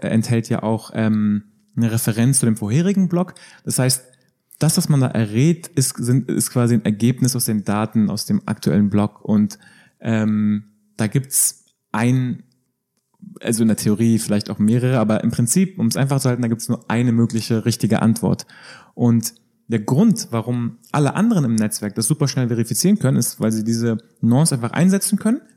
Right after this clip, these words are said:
Den Block haben sie ja und dann sehen sie, ja, das passt, das ist der Hash. Und das ganze Konzept einfach, das kryptografisch eben so sicher aufzubauen, ist halt, das ist halt sehr, sehr genial gewesen. Also ich hab wirklich,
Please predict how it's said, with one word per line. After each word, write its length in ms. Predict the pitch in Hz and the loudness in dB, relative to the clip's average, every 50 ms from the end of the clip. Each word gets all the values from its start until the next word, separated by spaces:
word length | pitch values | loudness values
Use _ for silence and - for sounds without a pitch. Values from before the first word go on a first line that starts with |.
| _ _ - | _ _ -2
Den 140 | 131 120 110 | 0 2 2
Block 220 | 110 117 117 - 120 | 2 2 0 0 -2
haben 180 | 110 120 139 | -2 0 0
sie 120 | 143 170 196 | 2 2 2
ja 160 | 220 254 247 | 2 2 2
und 80 | 175 | 2
dann 100 | 165 147 | 2 2
sehen 140 | 143 156 160 | 2 0 0
sie, 80 | 139 147 | 0 -2
ja, 100 | 165 - - - - | -2 -4 -6 -6 -4
das 160 | - - - | -4 -4 -2
passt, 240 | - 104 101 - - | -2 -2 -2 0 0
das 100 | 104 - | 0 0
ist 140 | - - | 0 0
der 80 | - 98 | -2 -4
Hash. 400 | - - 87 92 - - - - - - - - - - - _ _ _ - | -2 -2 -2 -2 -4 -6 -10 -12 -16 -20 -20 -20 -20 -20 -20 _ _ _ -4
Und 480 | 123 123 117 117 110 113 - - - | -2 0 0 0 0 -2 -6 -8 -6
das 120 | 123 - - | -4 -2 0
ganze 240 | - 147 156 - - | 0 0 0 0 -2
Konzept 600 | - - 131 123 - - - 160 165 - - - | 0 0 0 0 2 2 2 2 0 0 -2 -6
einfach, 340 | 92 104 - 117 - - _ _ _ _ - | -6 -6 -6 -8 -12 -12 _ _ _ _ -6
das 200 | - 117 - - | -4 -4 -4 -2
kryptografisch 720 | - - - - 127 107 - 107 120 135 135 139 - - | -2 -2 0 0 0 0 2 2 2 2 2 0 0 0
eben 140 | 123 123 110 | -2 0 0
so 80 | 120 | 0
sicher 280 | 113 131 131 - 131 - | 2 2 2 2 0 0
aufzubauen, 640 | - - - - - 110 104 107 104 110 127 135 131 - - - _ _ _ - | -2 -2 -2 -2 -2 -2 0 0 0 0 0 -2 -6 -10 -18 -20 _ _ _ -12
ist 160 | - - - | -10 -6 -6
halt, 340 | 104 98 - - - - - _ _ _ _ _ | -6 -6 -6 -10 -14 -18 -20 _ _ _ _ _
das 160 | - - 107 - | -6 -6 -4 -4
ist 60 | - | -6
halt 140 | 104 101 - _ _ _ _ _ - | -8 -10 -12 _ _ _ _ _ -6
sehr, 280 | - 107 107 113 110 | -2 0 2 2 4
sehr 140 | 101 107 101 | 4 2 2
genial 400 | 98 107 101 98 101 104 104 101 | 2 2 2 2 2 0 0 -2
gewesen. 280 | 92 92 92 92 90 98 | -2 -2 -4 -2 -2 0
Also 180 | 110 123 135 - - - _ _ - | 0 0 0 -2 -4 -16 _ _ -4
ich 140 | - - 160 | -2 0 0
hab 220 | 160 - - - | 0 -2 -2 -2
wirklich, 400 | 147 170 - 170 - - - | 0 0 0 0 -2 -4 -10